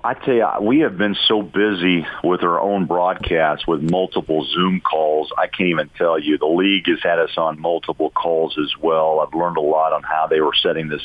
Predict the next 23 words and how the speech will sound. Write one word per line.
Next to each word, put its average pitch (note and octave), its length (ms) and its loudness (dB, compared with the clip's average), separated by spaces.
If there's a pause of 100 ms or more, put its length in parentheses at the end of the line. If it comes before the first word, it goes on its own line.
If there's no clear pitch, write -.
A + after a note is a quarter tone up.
thing D2+ 200 0
up, D2+ 320 -2
and C#2 180 -4
with C#2 120 -4
Travis D#2+ 500 0 (760)
and D#2 180 0
Jeremy D#2+ 360 0
Bruner, E2 540 0
our C#2+ 120 -2 (380)
director E2 460 0
producer, D#2 840 -2 (520)
um, D2+ 480 -2 (1300)
you G2+ 100 0
know, G2 180 0
I, G2 340 0
I, F#2+ 260 -2
I A2+ 40 0
tip A2+ 260 -2
my G2+ 160 0
hat F#2+ 260 0
to E2 120 0
them, F2 400 0
too. F2 320 2